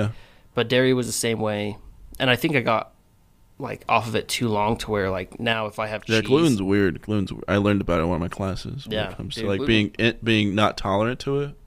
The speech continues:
Speaker 2: Yeah, and it's, like, a lot more popular. So I, but I went to, like, I, I would have chicken and rice every day, and I would have oatmeal,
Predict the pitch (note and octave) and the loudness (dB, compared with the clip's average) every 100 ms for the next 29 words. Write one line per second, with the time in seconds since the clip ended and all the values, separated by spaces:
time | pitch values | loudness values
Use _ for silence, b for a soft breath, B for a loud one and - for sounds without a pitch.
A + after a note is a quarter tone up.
0 | - B2 B2 G#2 - - C#3 D3+ C3 C#3 | -10 -2 -2 -2 -8 -10 -4 -4 -4 -2
1 | C3 - B2+ C3 D3+ D#3 C3 A2 A2 A2+ | -2 -2 -2 2 2 2 -6 -6 -6 -6
2 | G2 F2+ - C3 D3 C3+ C#3 D#3 F3 C3+ | -8 -12 -2 0 0 0 4 6 6 4
3 | - A#2 G#2 - - B2+ C3+ - C#3 A#2+ | 2 0 0 -4 2 4 6 6 4 4
4 | A2+ - - C#3+ D3+ D3 B2 A#2 - - | 0 0 -4 0 0 4 4 2 -2 -4
5 | A#2+ A#2+ G2+ G2 G2+ - A#2+ A2 G2 G#2 | -2 0 -2 -4 -6 -4 0 0 0 -4
6 | F#2+ F2+ - A2 G#2 B2 C3+ D3+ | -4 -6 -6 -2 2 2 2 0